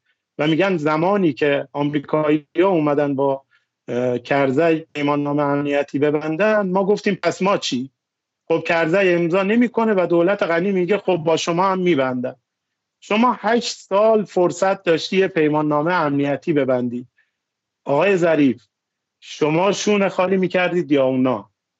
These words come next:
اینو بیاین صراحتاً بگید. شما دنبال اشرف غنی بودید در یک دیپلماسی ذلت یا اشرف غنی دنبال شما بود؟ آقای عراقچی، بیا با جزئیات توضیح بده. آیا برخی شایعات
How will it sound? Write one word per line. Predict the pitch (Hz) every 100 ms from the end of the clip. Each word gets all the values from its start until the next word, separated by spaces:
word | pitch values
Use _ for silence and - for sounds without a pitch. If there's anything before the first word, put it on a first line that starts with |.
| _ _ _
اینو | 208 254
بیاین | 190 202 220 196 -
صراحتاً | - 160 147 147 143 147 180
بگید. | 170 151 113 107 - _ _ _ _
شما | _ - 185 214
دنبال | 220 214 208 208
اشرف | 202 202 202 190 190
غنی | 185 190
بودید | 180 185 185 185 175 _
در | 156 151
یک | 170 156
دیپلماسی | 139 156 - 165 160 - 170 165
ذلت | 139 160 156 156 165 156 _ _ _ _ _ _ _
یا | 156
اشرف | 196 156 - 160 143
غنی | 160 180
دنبال | 185 156 139 131
شما | 123 135 127
بود؟ | 120 113 -
آقای | 151 160 214
عراقچی، | 202 180 180 156 - 156
بیا | 131 208 214
با | 180 175
جزئیات | 175 180 151 - 190 214
توضیح | - 180 175 190 185
بده. | 156 135 123 110 _ _ _ _ _ _ _ _ _
آیا | - 196 214 208 170
برخی | 135 180 196 - 175
شایعات | - 165 160 165 160 185 196